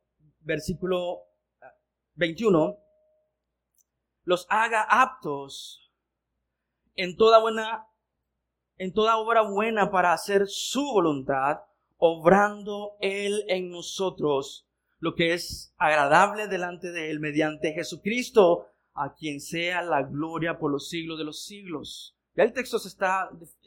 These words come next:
eh, interpretando a sí mismo, ¿no? La razón por la que yo puedo ser obediente en, en, en esta relación de liderazgo y congregación, lo hago porque lo hago porque es su voluntad,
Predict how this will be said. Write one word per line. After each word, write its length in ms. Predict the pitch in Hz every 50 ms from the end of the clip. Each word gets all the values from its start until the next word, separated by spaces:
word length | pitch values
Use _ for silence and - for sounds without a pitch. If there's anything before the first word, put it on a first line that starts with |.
| _ _ -
eh, 360 | 160 170 170 165 160 - _ _ _ _ _ _ _ _
interpretando 640 | - 202 196 165 - 139 131 185 165 196 190 190
a 40 | 185
sí 160 | - - 190
mismo, 420 | 185 190 220 254 208 202 156 131 131
¿no? 320 | 147 180 233 262 - _ _ - - -
La 100 | 165 170
razón 320 | 190 185 180 202 208 208
por 100 | 208 226
la 100 | 220 214
que 100 | 214 202
yo 140 | 208 208 202
puedo 260 | 208 208 208 208 202
ser 200 | 196 - 202 202
obediente 1120 | 196 196 190 180 180 170 175 180 202 226 240 262 269 269 240 - 202 185 185 175 - - _ _ -
en, 180 | - 185 185 190
en, 240 | - 190 190 185 185
en 100 | 175 190
esta 180 | 196 190 196 202
relación 540 | 196 196 190 175 - - 196 226 233 247 233
de 80 | 220
liderazgo 460 | 196 190 175 170 196 226 - 208 208
y 60 | 196 -
congregación, 880 | 196 185 180 185 185 175 165 - - 220 285 294 277 254 214 165 - - _ -
lo 160 | 185 196 185
hago 320 | 196 226 233 247 240 -
porque 320 | - 226 214 202 - 214 202
lo 180 | 196 190 185
hago 320 | 196 226 240 247 240 233 -
porque 260 | 233 220 202 - 226
es 180 | 214 - -
su 100 | - 285 330 339
voluntad, 680 | 311 247 208 185 170 160 143 160 151 151 151 170 175